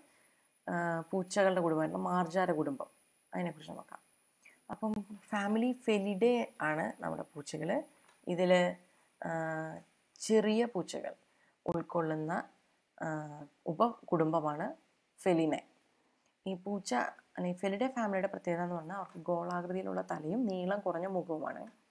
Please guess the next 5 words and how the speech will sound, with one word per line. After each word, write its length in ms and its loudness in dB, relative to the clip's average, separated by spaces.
ഇവരുടെ, 580 4
ആ, 180 4
ചെവികൾ 420 4
വളരെ 240 2
കൂർത്തതാണ്. 800 -2